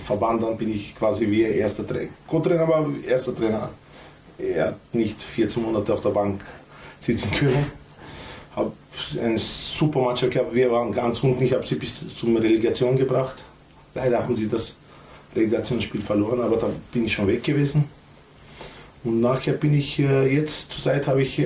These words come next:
einen Verein letztes Jahr gehabt, äh, Lokomotiva Skopje, das ist quasi so ein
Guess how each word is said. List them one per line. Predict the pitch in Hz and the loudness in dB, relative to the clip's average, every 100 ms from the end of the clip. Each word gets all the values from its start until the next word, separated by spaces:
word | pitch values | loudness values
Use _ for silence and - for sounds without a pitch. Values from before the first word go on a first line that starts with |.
| - | 0
einen | 117 | -2
Verein | - 123 135 139 | 0 2 2 2
letztes | 120 135 143 - | 2 2 0 0
Jahr | 131 | 2
gehabt, | 127 127 - | 2 2 -2
äh, | 127 123 | 2 4
Lokomotiva | 120 117 135 123 139 127 | 4 2 2 2 2 2
Skopje, | 117 - 127 127 | 0 -2 0 2
das | 127 | 2
ist | - - - | -2 -10 -2
quasi | 135 123 | 0 0
so | - | 0
ein | 131 - | 0 -2